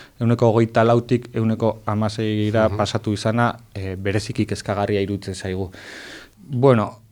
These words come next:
Speaker 1: beste ikuspegi batetik ere, esan behar dut maila pertsonalean, ba, nerabeak ditu nenean etxean, ba, ikusten dugula, erronka itzela daukagula,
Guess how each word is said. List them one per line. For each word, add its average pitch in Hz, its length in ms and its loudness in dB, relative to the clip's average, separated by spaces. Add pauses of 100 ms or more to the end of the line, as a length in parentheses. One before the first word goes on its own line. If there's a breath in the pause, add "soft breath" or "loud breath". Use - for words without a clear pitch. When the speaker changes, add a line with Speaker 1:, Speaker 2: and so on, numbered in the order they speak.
(220)
Speaker 1:
beste 147 400 4
ikuspegi 156 380 0
batetik 156 360 2
ere, 160 140 2
esan 156 160 0
behar 156 100 4
dut 160 100 2
maila 156 220 2
pertsonalean, 147 840 -2
ba, 107 260 2
nerabeak 131 560 4
ditu 127 580 0
nenean 127 580 2
etxean, 135 680 2
ba, 107 500 4
ikusten 123 600 -2
dugula, 127 380 2
erronka 131 540 2
itzela 123 300 2
daukagula, 123 440 4